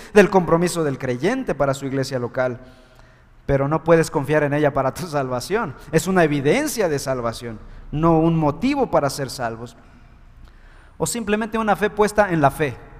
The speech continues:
¿Por qué crees que serás salvo? Porque tengo fe. Su fe está puesta en la fe. Hermanos, el objeto de la fe es Cristo. Mi fe está puesta en Cristo,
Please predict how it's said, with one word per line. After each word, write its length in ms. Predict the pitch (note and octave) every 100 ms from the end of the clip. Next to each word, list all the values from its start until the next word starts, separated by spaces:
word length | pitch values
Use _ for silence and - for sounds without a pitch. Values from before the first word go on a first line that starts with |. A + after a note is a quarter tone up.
| - - - - - - -
¿Por 140 | - E3+
qué 120 | G#3+
crees 220 | G#3+ G#3
que 60 | -
serás 240 | F3 F3+
salvo? 260 | F3 D#3+ B2+
Porque 240 | F3+ F3+ E3+
tengo 260 | F3+ D#3+
fe. 280 | C#3+ D#3 A#2 - - - -
Su 140 | D3+
fe 120 | C#3
está 220 | F#3 F3+ E3
puesta 320 | G#3 A3 F3
en 80 | D3
la 80 |
fe. 200 | B2+ - G#2+ - - - - - - - - -
Hermanos, 400 | C#3+ E3 D#3 E3+
el 160 | D#3
objeto 760 | D3+ - - - B3+ C#4 - A3
de 80 | G3+
la 140 | F3
fe 300 | - D3 B2 - - - - - -
es 180 | F3
Cristo. 460 | - F#3 F#3 - A2+ - - -
Mi 180 | E3+ E3
fe 160 | A3
está 320 | G#3+ A3 F#3
puesta 520 | - F#3+ C4 C#4+ - A#3
en 100 | F#3
Cristo, 420 | F3+ C#3+ -